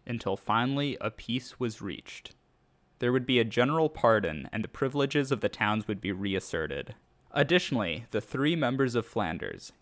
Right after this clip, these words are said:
Ghent, Bruges, and Ypres, would be given the right to investigate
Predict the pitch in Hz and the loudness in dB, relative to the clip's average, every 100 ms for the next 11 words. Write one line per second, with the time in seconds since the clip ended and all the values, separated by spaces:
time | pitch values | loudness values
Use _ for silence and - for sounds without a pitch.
0 | - 110 151 - - - - 123 123 123 | 0 2 2 -2 -14 -16 -4 2 4 4
1 | 123 - 113 - 117 - 85 64 - _ | 0 -6 -6 -4 -4 -2 -2 -2 -6 _
2 | _ - 113 113 113 123 135 117 104 113 | _ -6 -2 2 4 4 4 4 4 2
3 | - 110 98 107 - - 135 135 | 2 -2 4 2 2 -2 2 2